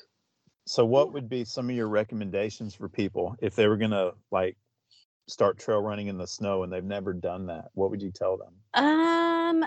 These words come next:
Speaker 2: I mean, layers, like, you have to have the right
Speaker 1: Mm-hmm.
Speaker 2: amount of layers. Like, you've gotta dress correctly. If you dress correctly,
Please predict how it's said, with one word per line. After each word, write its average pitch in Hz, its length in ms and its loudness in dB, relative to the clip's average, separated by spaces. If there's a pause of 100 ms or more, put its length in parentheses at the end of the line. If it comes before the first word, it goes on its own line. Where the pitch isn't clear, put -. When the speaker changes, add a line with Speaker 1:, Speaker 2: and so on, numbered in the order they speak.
Speaker 2:
I 311 80 6
mean, 311 300 4
layers, 294 680 2
like, 247 200 -8
you 269 120 -6
have 254 320 -8
to 311 100 -4
have 262 280 -4
the 226 120 -10
right 202 400 -2
Speaker 1:
Mm-hmm. 196 60 -8
Speaker 2:
amount 202 300 -8
of 180 140 -12
layers. 185 520 -6
Like, 208 120 -8
you've 247 140 -4
gotta 285 260 4
dress 208 480 0
correctly. 185 440 -8
If 190 100 -10
you 302 100 -4
dress 381 320 4
correctly, 349 560 -4